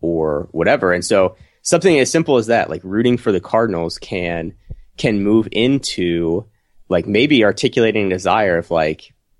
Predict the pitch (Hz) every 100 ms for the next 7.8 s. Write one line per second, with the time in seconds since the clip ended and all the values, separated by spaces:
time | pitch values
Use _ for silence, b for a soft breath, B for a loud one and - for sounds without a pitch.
0 | _ _ 127 104 90 98 107 113 110 -
1 | 107 98 85 - 78 87 95 92 85 -
2 | 101 98 98 104 92 90 98 - 87 -
3 | 87 80 78 - 92 90 92 95 95 87
4 | 85 87 80 - - _ _ _ _ 101
5 | 113 101 90 87 95 87 85 101 110 -
6 | 107 104 - _ 98 92 87 - 87 -
7 | - 107 101 95 87 80 - -